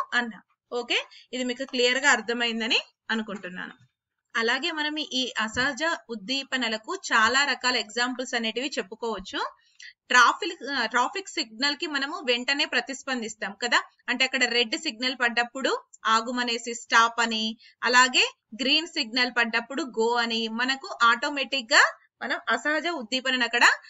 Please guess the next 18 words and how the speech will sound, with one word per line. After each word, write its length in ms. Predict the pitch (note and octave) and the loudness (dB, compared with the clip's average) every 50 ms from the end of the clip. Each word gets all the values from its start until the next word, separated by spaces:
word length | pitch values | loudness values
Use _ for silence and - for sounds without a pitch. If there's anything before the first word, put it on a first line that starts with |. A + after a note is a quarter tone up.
| - _ _ | -20 _ _
ప్రతిస్తం-, 600 | B3 B3 - C4 - - - A#3+ A#3+ - _ - | -4 -4 -2 -4 -6 -4 -4 -4 -4 -4 _ -10
ఆ, 80 | G#3 G3+ | -10 -8
ప్రతి 340 | - - A#3+ A#3 A#3 C#4 | -2 0 -2 -2 -2 -6
చూపిస్తాము. 640 | C4+ - - C4+ B3 B3 C4 - - - G#3 F#3+ F#3 - _ _ _ _ _ _ _ _ _ _ _ _ - | -12 -8 -10 -8 -6 -6 -6 -4 0 0 0 0 -2 -6 _ _ _ _ _ _ _ _ _ _ _ _ -12
ఓకే, 220 | A#3 A#3 - F#4 A#4+ C#5 - - - _ - | -10 -2 0 0 0 0 -2 -8 -12 _ 2
అలాగే 400 | A3+ B3+ C4+ C#4+ D4 C4 F4 F#4+ | 4 6 6 6 6 4 0 -4
స్కూల్లో 460 | - - - D4+ D4+ D4+ D4+ D#4+ F4 | -4 -8 -8 -6 -4 -2 0 -2 -2
పిల్లలు 380 | E4+ - C#4+ C#4 C#4+ D4 D4+ | -2 -2 -2 0 2 2 0
కూడా 280 | D#4+ - D4 C#4+ C#4 D4 C#4+ B3 | 0 -2 -4 -2 0 0 2 2
గంట 200 | B3+ A#3+ B3 B3 | 2 2 2 0
కొట్టినప్పుడు 560 | C4+ C4+ C4+ B3+ A#3 B3+ C4 C4 - - C4+ D#4 | -2 0 0 0 0 0 0 -2 -2 -2 -2 0
వెంటనే 520 | C4 B3 A3+ A3+ A#3+ A#3+ C4 C4+ C#4+ E4+ | 2 2 2 2 0 -2 -2 -2 -2 -2
స్కూల్లోకి 640 | F4 - - B3+ B3 B3 B3+ C4 C4 B3+ - E4+ | -4 -6 -6 -4 -4 -2 0 -2 -2 -2 -4 -2
వెళ్ళడము. 760 | E4 C4 A#3 A#3 A#3 A#3 A3+ A3+ A3 A3+ A3+ A3+ A3 A3 A3 - _ _ _ _ _ _ _ _ _ _ _ _ _ _ _ - | 0 0 0 2 2 2 2 2 0 0 -4 -6 -6 -8 -10 -14 _ _ _ _ _ _ _ _ _ _ _ _ _ _ _ -6
ఆ, 60 | A3 | -4
డ్రిల్ 360 | A3+ G#3+ - C4 C4+ D4 D#4 | -4 -4 -4 -2 -2 -2 0
మాస్టర్, 580 | E4 D#4+ D4+ D4+ D4+ - - D4 C#4 C#4+ E4+ A#4 C5+ - - - - - _ - | 2 2 2 2 0 -2 0 0 2 4 4 4 2 0 -4 -12 -18 -20 _ -2
ఆ, 60 | A#3+ | 0